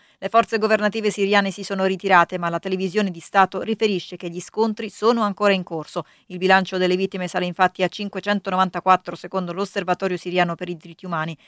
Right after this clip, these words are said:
che parla anche di ottantasei esecuzioni sommarie di civili da entrambe le parti.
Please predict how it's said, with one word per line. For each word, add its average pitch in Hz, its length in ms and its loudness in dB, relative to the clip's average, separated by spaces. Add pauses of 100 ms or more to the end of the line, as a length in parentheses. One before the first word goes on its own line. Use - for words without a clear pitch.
(140)
che - 200 -2
parla 175 300 6
anche 170 320 4
di 165 80 -8
ottantasei 175 580 -4
esecuzioni 180 520 -6
sommarie 180 420 0
di 190 140 -6
civili 175 400 -8
da 202 120 2
entrambe 180 380 -2
le 165 80 -4
parti. - 400 -8